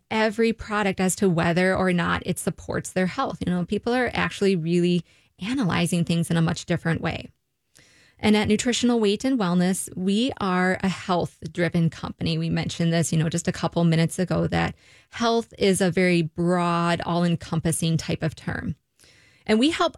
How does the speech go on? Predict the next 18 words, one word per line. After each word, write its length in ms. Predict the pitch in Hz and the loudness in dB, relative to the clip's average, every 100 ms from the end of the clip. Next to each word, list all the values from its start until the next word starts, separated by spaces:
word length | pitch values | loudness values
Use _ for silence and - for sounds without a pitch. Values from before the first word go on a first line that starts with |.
| - | -2
other 280 | 196 247 269 | 0 0 -2
companies 540 | - 180 - 175 175 | -4 -4 0 0 0
support 500 | - 190 202 185 175 | -2 -2 0 0 2
their 440 | 180 175 175 175 - | 2 4 2 0 -2
everyday 440 | 175 185 185 175 | 0 2 4 2
workers' 500 | 175 170 175 170 165 | 2 0 2 0 0
well-being 720 | 175 165 165 - 170 170 175 | 0 2 0 2 2 4 2
through 760 | - - 185 196 190 190 190 180 _ _ _ | 0 -4 2 4 6 4 2 -2 _ _ _
corporate 380 | - 233 208 190 | -2 0 -2 -2
classes 800 | 285 277 277 - 262 262 254 - | -2 -2 -4 -2 2 2 0 -2
and 340 | 185 175 175 | 0 2 2
through 140 | 175 - | 0 -4
offering 380 | 151 - 175 | -6 -2 -4
counseling 600 | - 262 262 - 240 233 | -2 -2 -2 0 0 2
as 200 | 220 214 | 0 -2
well. 260 | 190 180 175 | -2 -2 -4
So 160 | - 196 | -2 0
we, 460 | 214 214 214 202 | 2 2 2 -2